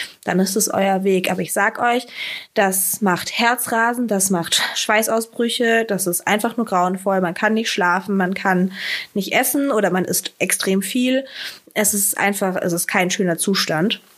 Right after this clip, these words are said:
Das ist die Klausurenphase natürlich allgemein nicht. Man verflucht sie immer,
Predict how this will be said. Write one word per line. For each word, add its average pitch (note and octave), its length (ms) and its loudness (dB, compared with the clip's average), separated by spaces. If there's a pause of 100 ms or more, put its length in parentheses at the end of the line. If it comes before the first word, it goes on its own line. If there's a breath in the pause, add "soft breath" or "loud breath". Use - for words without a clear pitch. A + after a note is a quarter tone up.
(640)
Das A3 120 -4
ist A#3 140 0
die B3+ 60 2
Klausurenphase A3 760 0
natürlich G3+ 380 0
allgemein F#3 560 2
nicht. D#4 220 2
Man G3+ 100 0
verflucht F#3+ 480 0
sie - 120 0
immer, D4 420 0